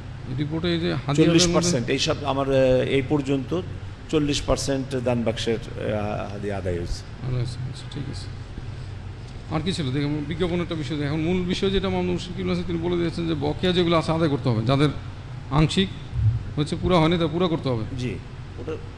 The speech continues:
Speaker 1: তো এটার, আহ, মানে কি কার্যক্রম নেওয়া যায়,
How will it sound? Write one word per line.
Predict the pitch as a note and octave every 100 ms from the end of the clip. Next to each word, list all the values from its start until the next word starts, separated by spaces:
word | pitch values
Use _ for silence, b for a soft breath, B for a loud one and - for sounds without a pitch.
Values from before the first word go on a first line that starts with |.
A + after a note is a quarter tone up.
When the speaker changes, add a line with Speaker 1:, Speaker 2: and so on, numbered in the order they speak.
| - -
Speaker 1:
তো | C#3
এটার, | C#3 D#3+
আহ, | D#3+ D#3+ D#3+ D3+ D3
মানে | D3 D3
কি | F3 F3
কার্যক্রম | E3+ D#3+ D#3+ E3
নেওয়া | D#3
যায়, | C#3+ C#3